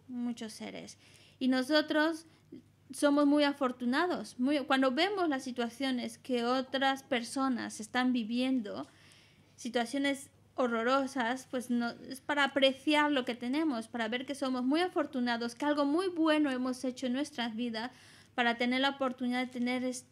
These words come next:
de estar aquí, de poder reunirnos aquí, de tener las condiciones favorables que tenemos. Porque, y, y alegrarnos, también hay que aprender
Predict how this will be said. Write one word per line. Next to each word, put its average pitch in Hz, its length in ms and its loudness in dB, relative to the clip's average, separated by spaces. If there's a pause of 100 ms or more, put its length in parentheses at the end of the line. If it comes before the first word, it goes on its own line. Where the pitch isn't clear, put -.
de 240 140 -4
estar 254 280 -2
aquí, 302 420 2
de 262 140 -2
poder 240 500 -2
reunirnos 294 580 2
aquí, 269 520 -4
de 233 280 -6 (260)
tener 262 260 2
las 302 160 2
condiciones 277 840 -2 (360)
favorables 262 1000 2
que 247 160 -4
tenemos. 240 600 -4 (500)
Porque, 254 760 2 (1500)
y, 277 200 -4
y 285 340 -2 (120)
alegrarnos, 294 760 4
también 269 280 0
hay 349 100 0
que 320 100 -4
aprender 269 560 -2